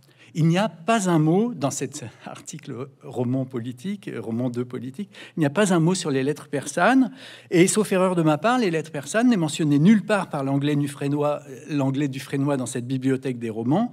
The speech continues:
alors que des textes assez proches, enfin qui pourraient en être rapprochés, sont mentionnés.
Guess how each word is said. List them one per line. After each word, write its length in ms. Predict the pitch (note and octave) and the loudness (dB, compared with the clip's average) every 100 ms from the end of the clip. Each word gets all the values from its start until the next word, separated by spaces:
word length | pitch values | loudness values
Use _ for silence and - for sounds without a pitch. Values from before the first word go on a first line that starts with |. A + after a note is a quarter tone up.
| - - - - | -8 -20 -16 0
alors 380 | D#3 A3+ - | 6 6 4
que 100 | - | -2
des 220 | G3 F3 F#3 | 0 0 -2
textes 520 | C4 B3+ - - - _ - | 0 -2 -4 -12 -18 _ 0
assez 300 | G#3+ - C4 | 2 4 2
proches, 540 | - G#3 B3+ C#4 - - | 2 4 4 2 -4 -8
enfin 200 | - C#3 | -6 -6
qui 160 | D3 | -6
pourraient 300 | D#3+ D#3+ E3 | -2 2 4
en 180 | D3 C#3 | 4 4
être 240 | C#3+ C#3+ | 0 -2
rapprochés, 580 | B2+ B2 - C3+ B3+ C4+ - - | -8 -8 -6 -4 -2 -2 -6 -14
sont 240 | - B3+ | 2 6
mentionnés. 600 | B3+ G#3+ - A3 G3 D#3 | 6 6 2 2 2 0